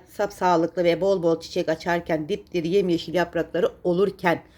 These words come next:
hatta büyüme hızı da artarken bu yılbaşı çiçeğime de aynı bakımları yapıp sadece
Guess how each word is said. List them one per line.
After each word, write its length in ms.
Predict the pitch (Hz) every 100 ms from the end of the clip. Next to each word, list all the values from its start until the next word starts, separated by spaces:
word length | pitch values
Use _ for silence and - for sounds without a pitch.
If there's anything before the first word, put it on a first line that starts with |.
| - - -
hatta 440 | 185 - 190 170
büyüme 260 | 185 185 220
hızı 260 | 190 170
da 180 | 160 -
artarken 760 | 170 165 - 220 233 - 175 139 - _ _ _ _ _ _ _ -
bu 80 | 269
yılbaşı 480 | 240 226 185 - 190
çiçeğime 460 | - 190 185 185
de 160 | - -
aynı 420 | 220 208 185 170 - _ _ _ _
bakımları 500 | 190 - 185 180 170
yapıp 520 | 165 180 175 185 - - - _ _ _
sadece 720 | - 277 233 196 175 175 160